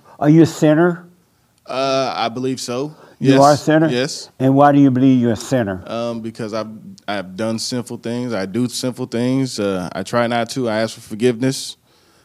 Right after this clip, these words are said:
Speaker 2: Um,
Speaker 1: Give me,
Speaker 2: have the
Speaker 1: without going personal, your personal stuff, deep, deep. Give me one thing, sinner thing you have done.
Speaker 2: Uh, lustful thoughts.
Speaker 1: Yeah, lustful thoughts?
Speaker 2: Looking at women.
Speaker 1: Oh, okay.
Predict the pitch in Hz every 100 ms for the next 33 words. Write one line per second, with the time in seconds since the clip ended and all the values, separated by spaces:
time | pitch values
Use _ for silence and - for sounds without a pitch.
0 | _ - 101 101 101 92 - _ _ _
1 | _ _ _ _ 147 156 170 165 147 135
2 | 123 131 - - 135 156 160 139 127 160
3 | 139 107 - 147 151 127 120 113 95 -
4 | 123 - 95 - 113 110 101 117 98 110
5 | - - - - - 139 156 143 139 143
6 | 131 - 151 147 135 131 _ - - -
7 | 151 143 127 - 151 131 120 123 98 120
8 | 110 98 - _ _ _ _ 64 67 139
9 | - 135 170 - - - _ _ _ -
10 | 123 117 117 123 135 131 139 139 139 139
11 | 143 156 131 95 _ _ _ _ _ -
12 | 123 110 110 117